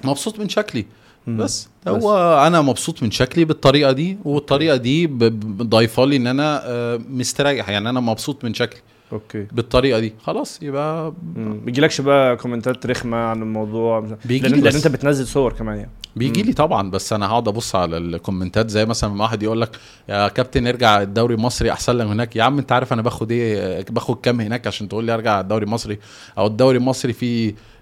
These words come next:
Speaker 1: ن-، اتناشر نادي شركه ملوش جمهور، وانا كل اي نادي العب فيه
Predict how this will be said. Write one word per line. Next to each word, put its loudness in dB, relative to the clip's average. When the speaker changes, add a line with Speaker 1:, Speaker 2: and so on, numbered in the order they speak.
Speaker 1:
ن-، -2
اتناشر -2
نادي 2
شركه 4
ملوش 2
جمهور، 2
وانا 2
كل 4
اي 2
نادي 2
العب 6
فيه 0